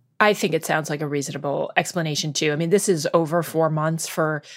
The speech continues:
something that I think all of the Supreme Court watchers sort of predicted would happen. And, and just to sort of make sure folks understand, the first litigation in Trump v. Vance that you talked about, the seven two ruling,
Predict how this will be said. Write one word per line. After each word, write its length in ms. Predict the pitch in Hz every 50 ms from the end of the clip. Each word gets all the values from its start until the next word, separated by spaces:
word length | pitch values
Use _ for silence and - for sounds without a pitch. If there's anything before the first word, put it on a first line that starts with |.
| - - - -
something 520 | - - 214 196 175 - 190 180 170 160
that 360 | 139 160 160 147 143 135 131 -
I 100 | - 170
think 320 | 165 - 147 156 151 - - _ _ _ _ -
all 400 | 165 165 160 156 156 147 - _ - -
of 140 | - 156 -
the 80 | 160
Supreme 320 | 156 - 165 - - 156 156
Court 240 | - - 151 - 156
watchers 600 | 151 143 143 - 180 151 143 143 139 - - -
sort 200 | - - 147 151
of 120 | 139 131 -
predicted 460 | - 165 143 156 151 - - 165 139
would 120 | 147 147
happen. 460 | 147 - 151 143 151 - 190 214 208 214
And, 200 | 208 214 - -
and 140 | 208 208
just 240 | 208 254 240 240 -
to 80 | - 208
sort 220 | - 208 175 156
of 180 | 160 147 131 - - - - - - - - - - _ _ _ -
make 280 | - 196 190 185 170 151
sure 240 | - 190 165 151
folks 260 | - - 175 165 156 -
understand, 720 | - 175 160 165 156 156 - - 180 180 175 160 156 - - - - - _ _ -
the 100 | - 220
first 580 | - - - - 220 233 233 233 - - - -
litigation 560 | 185 185 165 165 143 156 151 147 - - 151
in 80 | 147 143
Trump 300 | - - 165 156 - -
v. 160 | 151 151 143
Vance 380 | 156 170 180 160 151 151 -
that 140 | - 165 -
you 120 | 151 156 147
talked 300 | - 151 143 147 - 175
about, 340 | - 151 135 131 127 -
the 80 | - 160
seven 340 | - - 165 143 139 127 131
two 160 | - - 165
ruling, 380 | 151 175 196 202 185 175 156 147